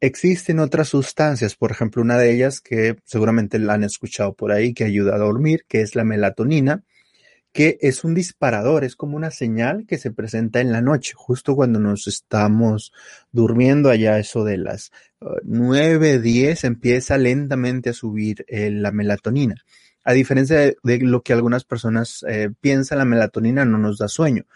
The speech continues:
no nos va a ayudar a dormir. Por ejemplo, si tomamos melatonina externa, no, no nos va a dar sueño. Se considera que la melatonina es como un señalizador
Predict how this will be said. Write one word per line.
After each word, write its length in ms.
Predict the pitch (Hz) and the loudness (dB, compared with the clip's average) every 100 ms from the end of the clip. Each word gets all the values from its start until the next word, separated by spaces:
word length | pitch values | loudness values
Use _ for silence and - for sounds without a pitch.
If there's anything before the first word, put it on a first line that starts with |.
| _ _ - | _ _ -2
no 320 | 120 127 143 | 2 4 2
nos 300 | 147 123 110 | 2 0 2
va 60 | 117 | 2
a 40 | |
ayudar 300 | 117 110 104 | 4 2 2
a 60 | 104 | 2
dormir. 400 | 107 135 151 104 | 0 2 0 -2
Por 100 | - | -6
ejemplo, 140 | 98 | -6
si 100 | 104 | -2
tomamos 460 | 107 104 113 131 123 | 2 4 4 4 4
melatonina 600 | 110 104 110 107 107 117 | 2 2 0 0 2 0
externa, 720 | - - 131 120 120 131 - _ _ | -2 -2 0 0 0 -4 -6 _ _
no, 100 | 117 | -2
no 60 | 139 | 0
nos 120 | 127 | 0
va 100 | 110 | 2
a 100 | 101 | 2
dar 100 | 98 | 0
sueño. 420 | - 151 139 107 - - - _ | -2 -2 -2 -4 -10 -20 -20 _
Se 200 | - 135 | -8 -6
considera 500 | - 135 - 135 143 | -2 -4 0 2 2
que 120 | - | 0
la 100 | 151 | 0
melatonina 640 | 131 117 113 - 117 123 135 | 2 2 0 0 -2 -2 -4
es 120 | 143 | -6
como 380 | - 131 123 113 | -4 -2 0 0
un 160 | 113 120 | 0 -2
señalizador 880 | 147 139 123 117 - 104 120 202 | -2 0 0 0 -2 2 2 2